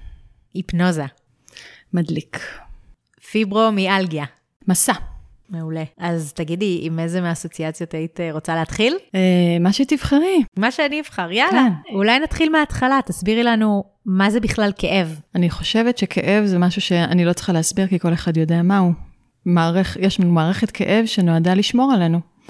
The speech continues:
Speaker 2: כמו שילד, אה, מתקרב למשהו חם, ולפי הסימנים שמשוד-, משודרים לנו למוח, יודע שהוא צריך להת-,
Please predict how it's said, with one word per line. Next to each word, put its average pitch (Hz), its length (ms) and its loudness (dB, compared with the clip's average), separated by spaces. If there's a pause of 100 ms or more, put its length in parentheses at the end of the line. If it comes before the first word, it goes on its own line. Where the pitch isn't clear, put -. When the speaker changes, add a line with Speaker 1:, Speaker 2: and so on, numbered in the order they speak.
(440)
Speaker 2:
כמו 175 440 0
שילד, 175 640 0
אה, 170 260 2 (340)
מתקרב 185 380 0
למשהו 185 320 2
חם, 220 340 2
ולפי 180 1080 2
הסימנים 180 600 2
שמשוד-, 185 360 -2
משודרים 180 520 0
לנו 196 120 0
למוח, 240 500 2
יודע 180 280 0
שהוא - 140 -8
צריך - 200 -8
להת-, 170 180 -4